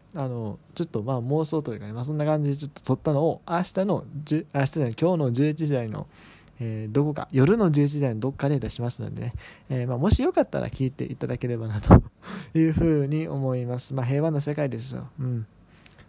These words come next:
まあ、これがヒントですね。はい。ということで、えー、今日はですね、えーと、あ、そうだ、あともう一個ね、そう、僕練習試-、あ、オープン戦？観戦なんですけど、ちょっとね、まだ日程確定しないんです。多分来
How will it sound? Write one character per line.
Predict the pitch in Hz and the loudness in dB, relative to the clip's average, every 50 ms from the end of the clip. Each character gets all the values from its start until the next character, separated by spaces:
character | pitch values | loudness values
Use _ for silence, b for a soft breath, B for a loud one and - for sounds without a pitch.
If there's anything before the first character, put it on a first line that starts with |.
| B | B
ま | - 120 | -4 0
あ、 | |
こ | 123 135 | 2 2
れ | 143 | 2
が | 147 143 | 2 2
ヒ | - - 208 | 0 -2 -2
ン | 185 | -2
ト | 143 104 | -2 2
で | 98 | 4
す | 104 - - | 4 4 4
ね。 | 143 160 156 - - - - | 4 2 2 2 2 0 -4
は | 120 120 | -10 -10
い。 | 120 - - - B B B B B B | -10 -10 -14 -20 B B B B B B
と | - | 0
い | 202 | 0
う | 214 | 2
こ | 208 | 2
と | 196 165 127 | 0 -2 -4
で、 | 110 98 - - _ _ - - | -6 -8 -12 -14 _ _ -14 -8
え | 156 156 156 156 151 147 | -8 -6 -6 -6 -8 -6
ー、 | - | -4
今 | 226 269 | -4 -2
日 | 240 | -2
は | 180 | -2
で | 147 127 | -4 -4
す | - - | -6 -6
ね、 | 135 131 117 107 - _ _ B B B B B B B B B B B | -6 -6 -6 -6 -10 _ _ B B B B B B B B B B B
え | 175 170 165 160 | 0 2 2 0
ー | |
と、 | 147 - | -2 -2
あ、 | 151 123 - | -4 -4 -4
そ | - - 156 | -4 -2 -2
う | |
だ、 | 143 | -2
あ | 139 | -2
と | - 160 | -2 -2
も | 185 226 | -4 -4
う | 247 | -6
一 | 240 | -6
個 | - 190 | -6 -4
ね、 | 180 180 170 147 - | -2 -2 -2 -4 -4
そ | - - 123 | -4 -4 -4
う、 | |
僕 | 113 120 117 120 120 | -4 -4 -6 -6 -4
練 | 143 233 311 349 | -2 -2 -2 -2
習 | - 427 415 | -2 -2 -4
試-、 | 403 381 392 339 - - _ - _ - | -4 -6 -8 -14 -14 -18 _ -20 _ -4
あ、 | - 147 | -2 0
オ | 143 165 214 | 2 2 0
ー | 262 | 0
プ | - 370 | 0 -2
ン | 349 | -2
戦？ | - - 269 320 349 - - - - _ - _ - - - - - - - B B B B | -2 -2 -4 -6 -6 -10 -16 -20 -20 _ -20 _ -20 -20 -20 -20 -20 -20 -20 B B B B
観 | - - 185 208 233 240 220 | -6 -2 0 0 0 -2 -4
戦 | - - 220 214 214 208 | -4 -4 -2 -2 0 0
な | 185 147 | 0 0
ん | 131 123 | 0 -2
で | 123 | -4
す | 120 - | -4 -4
け | 131 | -6
ど、 | 117 | -4
ち | - 254 | -4 -4
ょ | |
っ | 320 | -6
と | - - 175 | -4 -2 -2
ね、 | 147 | 0
ま | 139 143 | 0 0
だ | 156 160 | -2 -2
日 | 170 196 220 214 - | -2 -4 -4 -6 -6
程 | - 220 | -4 -4
確 | 202 240 240 254 269 | -4 -4 -4 -8 -6
定 | - 226 214 | -4 -4 -4
し | - 240 | -4 -4
な | 233 202 | -2 -2
い | 175 156 | 0 0
ん | 143 | 0
で | 139 | -2
す。 | 139 - | -4 -2
多 | - 240 269 | -2 0 0
分 | 285 196 160 | 2 2 4
来 | 165 226 | 4 4